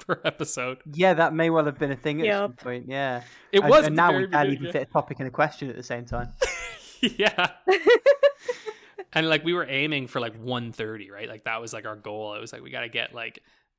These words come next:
Speaker 1: an hour, thirty minutes." Or w-, did we even want less than that, I think? I think we were even less than that. We were hour fifteen first, I think.
Speaker 2: I think you very ambitiously said sixty to ninety minutes is the sweet spot. And now
Speaker 1: Yeah.
Speaker 2: we've, we've just settled on an hour
Speaker 3: We're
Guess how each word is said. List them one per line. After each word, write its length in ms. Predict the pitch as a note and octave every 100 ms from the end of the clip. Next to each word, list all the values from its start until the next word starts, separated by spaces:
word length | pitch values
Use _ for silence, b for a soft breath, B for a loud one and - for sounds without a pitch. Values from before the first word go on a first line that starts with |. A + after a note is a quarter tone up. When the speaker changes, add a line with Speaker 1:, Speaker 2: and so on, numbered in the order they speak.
| -
Speaker 1:
an 120 | B2 -
hour, 300 | A#2 A#2+ A#2+
thirty 540 | C#3 B2 A#2 A2+ A2+
minutes." 380 | B2 A#2 A#2 -
Or 80 | F#3
w-, 240 | G3 G3
did 160 | G3 A#3+
we 80 | D4
even 160 | G#4+ A4
want 180 | E4+ B3
less 280 | G#2+ - -
than 120 | G#3
that, 160 | A3
I 80 | A3+
think? 240 | A3+ B3 -
I 20 |
think 160 | - B3
we 80 | G#3+
were 140 | C#3+
even 280 | B2+ A#2+ G#2
less 200 | B2 -
than 100 | A#2
that. 60 | C#3
We 60 |
were 100 | F3+ G3
hour 220 | D3+ D#3
fifteen 540 | D3 - - G3 F3+
first, 320 | - F#2+ -
I 40 | A#2
think. 420 | C3+ D3 F#2+ _ _ _ _ _
Speaker 2:
I 60 | -
think 240 | - G3+ F#3
you 160 | F3
very 260 | D#3 F3 F3+
ambitiously 720 | E3+ D3+ E3+ - - - B2
said 240 | - C3
sixty 400 | - D#3+ - D#3
to 140 | - C#3+
ninety 400 | C#3 C#3 B2+ C3+
minutes 320 | C3 A#2+ C3
is 80 | A#2+
the 100 | B2+
sweet 380 | - C#3+ B2+
spot. 320 | - C3 - _ C3
And 160 | C#3
now 180 | C#3 C3+
Speaker 1:
Yeah. 280 | D#3 D#3 B2+
Speaker 2:
we've, 80 | B2+ -
we've 120 | D3
just 180 | D3+ -
settled 280 | D3 D#3 C#3+
on 80 | C#3
an 100 | C#3+
hour 220 | C#3 C3+
Speaker 3:
We're 160 | B3